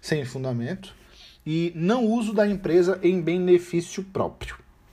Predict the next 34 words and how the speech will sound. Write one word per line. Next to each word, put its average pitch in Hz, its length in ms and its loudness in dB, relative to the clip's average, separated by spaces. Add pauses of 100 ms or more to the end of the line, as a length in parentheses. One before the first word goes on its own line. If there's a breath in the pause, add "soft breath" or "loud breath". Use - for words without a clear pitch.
(160)
Tá? 98 140 -2
Esses 131 160 -8
pilares 156 300 2
eles 165 120 0
precisam 170 320 -4
estar 165 220 -2
presentes 175 580 0
dentro 147 220 -4
do 147 80 -10
negócio 156 480 -4 (480 loud breath)
para 156 180 2
que 170 80 -4
a 175 60 2
empresa 165 320 -2
ela 160 140 0
não 214 180 2
seja 175 560 6
sufocada 180 920 0 (400 loud breath)
pelo 170 180 6
sócio, 170 420 0
por 139 160 -6
você, 135 360 0
ou 165 80 0
pelo 143 340 0
seu 127 220 0
sócio, 127 480 -2
ou 127 80 -4
pela 131 260 -6
sua 131 260 -6
sócia. - 380 -14
Tá? 98 80 -10
Então, 120 160 -10
por 135 160 -6
isso, 156 260 -8